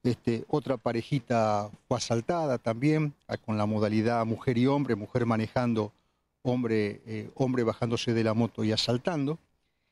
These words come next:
Eh, entradas en varios techos, acá a doscientos metros, caminando por arriba de los techos, entrando a jardines internos y a las cocheras, robando los autos. El fin de semana abrieron cinco autos. Eso con, lo tenemos, este, registrado.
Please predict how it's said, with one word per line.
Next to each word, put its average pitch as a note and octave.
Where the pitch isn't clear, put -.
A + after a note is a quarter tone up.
Eh, A#2+
entradas C3+
en A#2+
varios B2+
techos, -
acá A#2+
a A#2+
doscientos A#2+
metros, D3
caminando A2+
por G#2+
arriba A2
de G#2+
los A2
techos, G3
entrando A2+
a G#2+
jardines A2+
internos C#3+
y G#2+
a G#2
las G#2
cocheras, C3+
robando A#2
los A#2
autos. C#3+
El C3+
fin D#3+
de D#3
semana D#3+
abrieron C3+
cinco F3+
autos. -
Eso B2+
con, A2
lo G2+
tenemos, A#2
este, A#2
registrado. C3